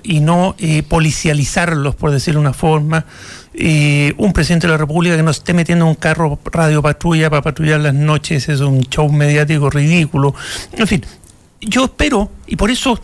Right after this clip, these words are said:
estamos en prensa, po. Estamos en prensa porque esperamos hacerla, oye, tra-, poner los focos en las cosas que hay que poner el foco para que esta sociedad vaya mejorando.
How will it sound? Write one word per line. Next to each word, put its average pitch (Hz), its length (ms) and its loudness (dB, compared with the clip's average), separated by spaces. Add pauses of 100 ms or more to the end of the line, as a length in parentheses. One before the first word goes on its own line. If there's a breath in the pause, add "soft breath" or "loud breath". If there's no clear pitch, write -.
(140)
estamos 240 520 0
en 226 80 2
prensa, 131 440 -2
po. 110 160 -10
Estamos 240 240 0
en 226 80 2
prensa 247 320 -2
porque 220 200 0
esperamos 226 520 0
hacerla, 220 360 -2
oye, 208 280 0
tra-, 202 160 -2
poner 202 280 0
los 196 160 2
focos 240 480 -2 (340 loud breath)
en 170 160 0
las 170 140 0
cosas 226 360 -2
que 202 60 0
hay 190 60 0
que 185 100 -2
poner 202 160 2
el 220 60 0
foco - 360 -2
para 180 160 -2
que - 120 -4
esta - 160 -4
sociedad 156 400 0
vaya 156 200 2
mejorando. 135 640 -2